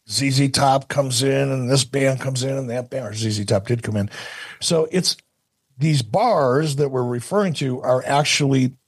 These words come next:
mini state fairs all around Sturgis, and people camp there and party there, and there's live events, and it's pretty, pretty nuts, really, especially in the evening. It gets a little crazy.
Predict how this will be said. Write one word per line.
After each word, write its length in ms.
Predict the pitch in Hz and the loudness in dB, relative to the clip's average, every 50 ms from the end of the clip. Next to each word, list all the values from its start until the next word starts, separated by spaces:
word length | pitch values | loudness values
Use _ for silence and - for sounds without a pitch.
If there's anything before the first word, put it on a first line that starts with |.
| _ _ 131 | _ _ -2
mini 260 | 139 143 143 143 143 | 0 2 4 4 4
state 480 | 127 - - - - 135 127 127 120 - | 4 2 0 0 2 2 2 2 2 0
fairs 500 | - 139 123 120 113 104 90 - - - _ - | 0 4 4 6 4 4 2 -2 -8 -12 _ -2
all 260 | - 117 120 123 117 | 2 4 4 4 4
around 240 | 113 113 113 110 101 | 4 4 4 4 2
Sturgis, 680 | 98 - - - 107 104 95 92 82 - - - - - - - - - - - | 0 -2 -2 -2 -2 -4 -4 -6 -8 -8 -6 -6 -6 -8 -12 -18 -20 -20 -14 -6
and 180 | - - 123 - | -2 0 0 2
people 240 | 139 131 131 135 127 | 2 2 2 2 0
camp 360 | - - 131 127 120 117 - | 0 0 2 2 2 2 2
there 140 | 127 120 120 | 4 4 4
and 100 | 120 113 | 4 2
party 300 | - - 113 113 110 113 | 0 0 0 2 2 2
there, 320 | 107 110 110 110 110 110 | 2 4 4 4 4 4
and 80 | 110 107 | 2 2
there's 180 | 107 110 101 | 2 0 2
live 220 | 107 107 107 107 104 | 4 4 4 4 2
events, 460 | 104 101 104 107 104 98 101 - - | 2 2 2 2 2 2 2 -2 -2
and 160 | - 151 170 | 2 2 2
it's 160 | 202 - - | 4 2 0
pretty, 560 | - - _ - - - 339 254 247 269 240 - _ _ _ _ _ _ _ _ | -2 -6 _ -12 -6 -2 0 2 2 2 0 -2 _ _ _ _ _ _ _ _
pretty 400 | - - 190 208 220 190 160 120 | -14 -6 -4 -2 0 0 0 0
nuts, 580 | 110 101 104 107 104 95 - - - - - - | 0 0 0 2 0 0 -2 -2 -2 -2 -2 -2
really, 440 | 98 101 98 92 87 85 78 - - - - - - - - - | -2 -2 -2 -2 -4 -6 -8 -10 -12 -16 -18 -18 -18 -20 -6 -2
especially 560 | - 131 - - - 156 147 - - 131 127 123 | 0 0 2 2 2 2 4 4 4 4 4 4
in 100 | 117 113 | 4 2
the 80 | 104 | 2
evening. 400 | 104 104 101 98 85 90 92 90 | 0 0 0 -2 -4 -6 -10 -8
It 140 | 90 101 101 | -6 -6 -2
gets 240 | - 107 101 - - | -2 0 2 2 0
a 40 | 101 | 0
little 240 | 98 92 92 90 | -2 -4 -4 -6
crazy. 600 | - - - - - - - - - - - - | -6 -8 -6 -6 -6 -6 -4 -4 -4 -6 -6 -10